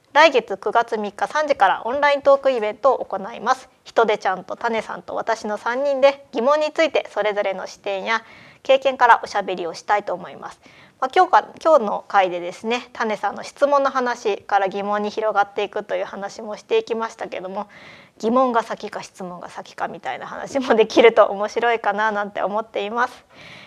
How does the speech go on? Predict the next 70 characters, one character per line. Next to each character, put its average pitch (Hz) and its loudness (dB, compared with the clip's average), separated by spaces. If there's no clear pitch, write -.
一 247 -6
緒 262 4
に 254 2
考 254 4
え 262 8
て 254 -2
く 233 -4
だ 226 2
さ 247 0
っ 240 -20
た - 0
り 180 -4
で 190 -6
す - -10
ね、 226 -4
参 233 -2
加 247 -2
し - -16
て 262 -6
く 247 0
れ 247 2
る 247 0
方 254 0
募 233 0
集 254 0
し 254 -10
て 277 -2
お 262 2
り 269 2
ま 294 0
す - -12
の 233 -4
で、 196 -6
ぜ 220 -2
ひ、 - -8
あ 196 -2
の、 180 -6
概 202 4
要 214 2
欄 190 -4
か - -2
ら 269 4
チ 254 -8
ェ - -4
ッ - -12
ク - -10
し - -12
て - -16
く 175 -10
だ 185 -8
さ 240 0
い。 240 -4
で、 - -8
種 339 2
ま 381 4
き 254 -2
芽 214 -2
吹 214 -6
き 208 -6
の 202 -2
活 202 -4
動 214 2
に 220 -2
つ 220 0
い 277 2
て 233 -2
も 190 -8
で 180 -10
す - -14
ね、 202 -8